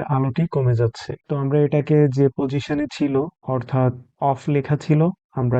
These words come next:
সেই পজিশনে রেখে দিচ্ছি। এবার আসি কন্ট্রাস্ট। কন্ট্রাস্ট দেখার জন্য ডার্ক মোডে দেখাতে সুবিধা হবে, তো আমরা ডার্ক মোড সিলেক্ট করে নিয়েছি। এখন যদি আমাদের কন্ট্রাস্ট বাড়িয়ে দেই তখন লক্ষ্য করবেন যে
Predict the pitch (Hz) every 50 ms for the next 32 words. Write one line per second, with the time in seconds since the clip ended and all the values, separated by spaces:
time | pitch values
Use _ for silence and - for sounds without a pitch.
0 | 120 - - 139 139 135 151 143 127 135 127 - 156 139 139 135 135 131 131 151
1 | 131 139 147 127 - - - 180 185 185 185 - _ _ _ _ 156 151 160 160
2 | 165 160 - - 349 - - - 147 139 131 123 - 120 117 110 - - - -
3 | - _ - 151 143 147 147 143 151 160 160 160 156 - - - _ - - _
4 | - 151 139 135 143 143 139 - 156 147 143 147 151 147 151 - 151 147 147 139
5 | 135 131 - - 151 143 143 131 143 139 139 135 135 131 - - _ 165 143 123
6 | 127 131 127 - - 143 135 - 143 131 - 156 135 139 135 120 131 139 143 135
7 | 120 113 120 127 165 - _ _ _ 151 151 151 151 143 135 135 147 147 135 127
8 | 131 127 131 131 131 - 143 143 147 139 123 - - _ _ - - - 147 135
9 | 135 135 131 - - - - 147 143 139 143 143 143 143 135 - - - 165 180
10 | - - _ _ - 131 - - 156 151 143 151 139 156 156 151 143 135 127 123
11 | 139 135 135 - 139 135 131 131 127 - 151 156 151 - - - - 135 117 127
12 | 123 123 135 151 156 151 127 127 120 120 143 - - - 143 135 - - 156 151
13 | 147 139 135 131 - 151 135 - 151 151 143 - 170 165 160 151 139